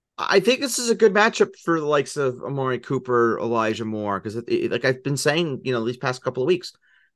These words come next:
you can throw on the Titans. You just can't run on them. So I, I, I think when you're looking at, you know,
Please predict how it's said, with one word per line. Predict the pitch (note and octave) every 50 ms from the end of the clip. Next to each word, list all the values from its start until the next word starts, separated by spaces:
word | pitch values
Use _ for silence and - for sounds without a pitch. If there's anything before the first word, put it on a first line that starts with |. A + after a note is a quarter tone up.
| _ _
you | - G#2 G#2 C#3 G#3 -
can | - A#3 A3+
throw | A3 - - - - F3+ F#3+ G3 G#3 A3+ G#3 F#3+
on | F3 D3
the | A#2+ A#2
Titans. | - - A2 G2+ E2+ - - - C#2+ - - - - - _ _ _ _ _ _ _ _ _ -
You | C3 D#3+
just | G3+ - -
can't | - G#3 - -
run | E3 E3 F3+ D3+
on | A2 -
them. | - - - _ _ _ _ _ _ _ _ _ _ _ _ _ -
So | - D3+ C#3+ C#3 G2
I, | F#2 B2+ - -
I, | B2 A#2 - -
I | C3+
think | B2+ - - F3 F#3 F#3
when | F3+ D#3+ C#3
you're | C#3+ D3 C#3
looking | E3 E3+ E3+ - D3+ C#3+ C3+
at, | C3+ C3 B2+ - - _ _ _ _ _ _ _ _ _ _ _ _
you | C3 C3+
know, | C3 A#2+ A#2 A2+ A2+ A2 F#2+ D#2+ D#2 C#2 -